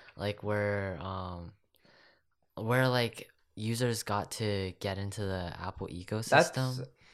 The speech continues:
Speaker 2: that's a new thing that Apple is actually starting. Like, um, usually Apple would just send, sell high-end phones and stuff, but now they're starting to get into more of the software market.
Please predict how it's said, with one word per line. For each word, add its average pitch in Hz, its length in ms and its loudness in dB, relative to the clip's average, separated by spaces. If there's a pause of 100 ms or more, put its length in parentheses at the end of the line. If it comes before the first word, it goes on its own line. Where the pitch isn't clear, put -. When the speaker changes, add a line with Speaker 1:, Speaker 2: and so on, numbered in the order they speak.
(140)
Speaker 2:
that's 127 200 2
a 165 60 4
new 117 200 2
thing - 200 -8
that - 160 -4
Apple - 280 -4
is 107 100 -6
actually 107 300 -6
starting. 104 500 -2
Like, 104 440 0
um, 113 500 4 (680)
usually 160 400 6
Apple 123 320 8
would 120 160 2
just 110 240 -2
send, 110 380 2 (120)
sell 107 280 4
high-end 107 500 2
phones 104 480 -6
and 110 120 -4
stuff, 104 360 0
but 110 100 -4
now 120 280 10
they're 127 120 4
starting 110 520 2
to 101 80 -4
get 104 240 4
into 104 260 -6
more 101 220 4
of 101 140 2
the 98 120 -6
software 110 500 2
market. - 540 -4